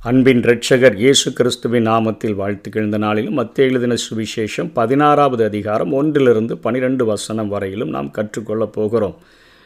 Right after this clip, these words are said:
இந்த இடத்துல பரிசேயரும் சதிசேயரும் அவரை சோதிக்கும்படி அவரிடத்துல வந்து வானத்திலிருந்து ஒரு அடையாளத்தை தங்களுக்கு காண்பிக்க வேண்டும் என்று கேட்டார்கள். மத்தேயு பனிரெண்டு முப்பத்தெட்டுல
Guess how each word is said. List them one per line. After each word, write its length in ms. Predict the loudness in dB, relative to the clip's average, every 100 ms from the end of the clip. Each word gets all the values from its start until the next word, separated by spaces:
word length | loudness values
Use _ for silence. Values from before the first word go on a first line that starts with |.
| _ _ _ _ _ _
இந்த 300 | -2 6 8
இடத்துல 420 | 8 6 4 4 6
பரிசேயரும் 680 | 6 6 6 6 6 4 2 2
சதிசேயரும் 600 | 2 2 2 4 4 2
அவரை 260 | 2 0 0 0
சோதிக்கும்படி 680 | 6 8 8 4 2 6 6
அவரிடத்துல 520 | 8 6 4 2 0 0
வந்து 260 | 0 0
வானத்திலிருந்து 760 | 0 4 2 2 2 4 4 4
ஒரு 140 | 6
அடையாளத்தை 600 | 6 8 8 8 6 2 2
தங்களுக்கு 520 | 0 2 0 0 -4
காண்பிக்க 580 | 0 0 2 0 4 4
வேண்டும் 340 | 6 4 0
என்று 220 | -2 -4
கேட்டார்கள். 600 | 0 0 2 -2 -2 -8 _ _ _ 0
மத்தேயு 400 | 0 4 4 4
பனிரெண்டு 580 | 2 2 2 2 2 2
முப்பத்தெட்டுல 760 | -4 0 0 2 -2 -2 -8